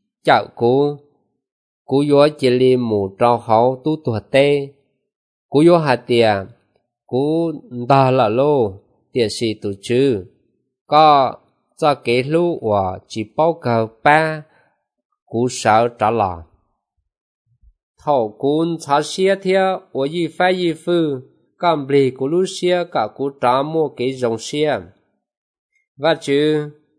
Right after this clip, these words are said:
cả dân chỉ cổng xuyên ra, tụ tiết chỉ chính gia và nữ tiết chỉ chỉ trả lý cả cho cái chạy.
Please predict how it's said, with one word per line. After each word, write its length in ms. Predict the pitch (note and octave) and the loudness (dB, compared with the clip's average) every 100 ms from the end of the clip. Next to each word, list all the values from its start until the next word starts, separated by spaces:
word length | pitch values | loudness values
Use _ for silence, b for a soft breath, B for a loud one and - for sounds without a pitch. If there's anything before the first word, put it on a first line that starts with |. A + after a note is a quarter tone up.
| _ | _
cả 120 | D3+ | -2
dân 320 | D3+ D#3 D#3 C3 | -2 0 -4 -6
chỉ 300 | - A#2 A2+ _ _ _ _ _ _ _ - | -8 -8 -10 _ _ _ _ _ _ _ -2
cổng 360 | D#3 A2+ G2+ A#2 | 0 0 -2 -12
xuyên 400 | - E3+ F3 E3+ | -8 -2 -2 0
ra, 400 | D3+ C#3 B2+ A2+ b b b - | -2 -2 -4 -8 b b b -10
tụ 80 | G#2+ G2+ | -10 -6
tiết 200 | C3 D3 - | -4 -4 -4
chỉ 200 | B2+ G#2 | -8 -8
chính 280 | - A2 A2+ | -10 -10 -6
gia 280 | D#3 D3+ C3 - | 0 0 0 -4
và 400 | G#2+ G2+ F#2+ F#2+ - | -4 -4 -6 -12 -12
nữ 140 | G#2+ G#2 G2 | -6 -6 -4
tiết 200 | C3 C3+ - | -6 -6 -6
chỉ 220 | A#2 G#2 | -8 -8
chỉ 320 | - A2 G#2 - | -12 -14 -12 -4
trả 180 | A2+ G#2+ | 0 0
lý 340 | G#2+ A2+ A2 A2 | -2 -4 -6 -6
cả 140 | C3+ C3 | -8 -6
cho 160 | D#3 C3+ - | -6 -6 -8
cái 160 | A#2+ A#2+ | -14 -4
chạy. 320 | A#2+ A2 G2+ | 0 0 -2